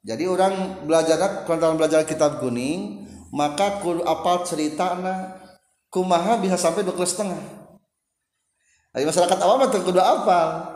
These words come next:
ceritana tina jadi dua kilo setengah. Ngan urang mah kudu apal ceritana ti zaman Rasul sampai ka dua kilo setengah kumaha prosesna. Soalna ieu kitab turas,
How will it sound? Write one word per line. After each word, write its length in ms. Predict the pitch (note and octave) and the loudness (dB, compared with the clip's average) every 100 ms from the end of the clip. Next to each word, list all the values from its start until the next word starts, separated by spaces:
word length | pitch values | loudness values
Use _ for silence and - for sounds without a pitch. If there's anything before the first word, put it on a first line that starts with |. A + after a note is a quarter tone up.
| - - | -10 -2
ceritana 500 | F3 E3+ F3 E3+ E3+ | -2 0 -2 -2 -4
tina 240 | E3 E3 D#3 - - - - | -2 -2 -2 -8 -16 -18 -16
jadi 240 | - - D#3 | -6 -2 0
dua 160 | D#3 | 2
kilo 80 | D#3 | 0
setengah. 640 | D3+ G#3 F3+ D#3+ D3+ - - | -2 -4 -2 -4 -6 -10 -2
Ngan 200 | F#3+ G#3+ | 0 4
urang 240 | F#3+ F#3 | 4 2
mah 80 | A3+ | 0
kudu 240 | F#3+ F#3 G3+ | 0 0 2
apal 320 | G#3 G3+ F3 | 2 2 0
ceritana 480 | E3 D#3 D3+ E3 F#3+ | -2 -2 0 -2 -2
ti 160 | F3+ | 0
zaman 320 | D#3+ D#3+ D#3 | 2 2 2
Rasul 720 | C#3+ A#2+ - D#3+ A3 B3+ - - - - - | 0 -4 -4 -2 0 0 -2 -10 -18 -18 -2
sampai 320 | E3 D#3 F3 | 0 0 0
ka 160 | D#3+ D#3+ | 0 0
dua 160 | D#3+ | 0
kilo 160 | D#3+ D3+ | 0 -4
setengah 400 | - C#3 F3 F#3 | -4 -4 -4 -4
kumaha 320 | F#3 F3+ C#3+ | -4 -4 -4
prosesna. 480 | D3 C#3 D3+ C3 B2 - - - - _ | -8 -8 -8 -10 -14 -18 -20 -20 -20 _
Soalna 400 | - - C3 D3+ | -14 -4 -2 -2
ieu 160 | F#3+ - | -4 -6
kitab 320 | - C#3 - | -4 -4 -2
turas, 480 | E3+ B2+ - - | -4 -4 -8 -12